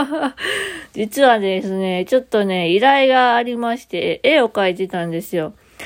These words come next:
で、あと二枚で完成するから、もうそれでいい、いい、いいやと思ってたんですけど、あまりにも楽しくってね、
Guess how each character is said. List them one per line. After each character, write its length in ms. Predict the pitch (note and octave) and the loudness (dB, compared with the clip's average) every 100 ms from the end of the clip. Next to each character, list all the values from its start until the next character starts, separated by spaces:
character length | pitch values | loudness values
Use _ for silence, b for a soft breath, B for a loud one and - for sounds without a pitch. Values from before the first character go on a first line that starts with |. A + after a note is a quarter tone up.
| B B | B B
で、 100 | - | 2
あ 120 | C4 | 2
と 100 | D4 | 4
二 180 | C4+ C#4 | 0 2
枚 220 | C#4+ C4+ | 2 2
で 100 | G#3+ | 2
完 320 | G#3 A3+ A3+ A#3 | 2 2 2 2
成 200 | A#3 A#3+ | 2 2
す 120 | A#3 | 2
る 140 | A#3 | 0
か 180 | A#3 G3+ | 2 2
ら、 280 | G3 F#3+ F3+ | 4 4 2
も 140 | F#3 | -2
う 20 | - | 0
そ 120 | A#3+ | 2
れ 120 | A#3+ | 4
で 100 | B3 | 4
い 280 | C4 B3+ - | 2 -2 -4
い、 60 | - | -4
い 0 | |
い、 400 | A#3+ A#3+ - B3+ | -4 -4 -2 2
い 20 | |
い 20 | |
や 200 | A3+ F#3+ | 2 2
と 120 | - | -2
思 180 | F#3 F#3 | -4 -2
っ 20 | |
て 140 | F#3+ G3 | -4 -4
た 160 | F#3+ | -2
ん 40 | F3 | -2
で 80 | F3 | -6
す 80 | - | -6
け 120 | G3 | -2
ど、 300 | F#3 E3 - | 0 -2 -4
あ 140 | - A3 | 0 2
ま 220 | B3+ D4+ | 4 4
り 100 | E4 | 2
に 100 | D#4 | 2
も 120 | C4 | 0
楽 400 | B3 A#3+ A#3 A#3 | 2 2 2 0
し 80 | - | -2
く 160 | - | 0
っ 40 | G#3 | 0
て 220 | - G3+ | 0 -2
ね、 380 | G3+ G3+ F#3+ | 0 0 -2